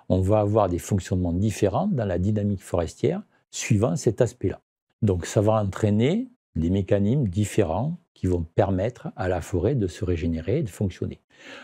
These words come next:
Notamment, nous avons un élément qui est important, qui est celui de la, la mortalité, qui est aussi associé avec la régénération.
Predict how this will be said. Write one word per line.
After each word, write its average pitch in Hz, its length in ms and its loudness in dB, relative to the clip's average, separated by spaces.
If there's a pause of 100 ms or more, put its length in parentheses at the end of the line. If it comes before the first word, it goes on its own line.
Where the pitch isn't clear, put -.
(140)
Notamment, 113 460 2
nous 110 160 2
avons 104 260 2
un 95 240 0
élément 104 320 0
qui - 120 -6
est 82 120 -6
important, 127 600 0
qui - 120 -8
est - 20 0
celui - 200 -4
de 90 60 0
la, 95 360 0
la 90 80 0
mortalité, 80 680 -2 (480)
qui 107 180 4
est 98 60 2
aussi 92 320 0
associé - 420 0
avec 110 220 -4
la 98 80 0
régénération. 87 720 -6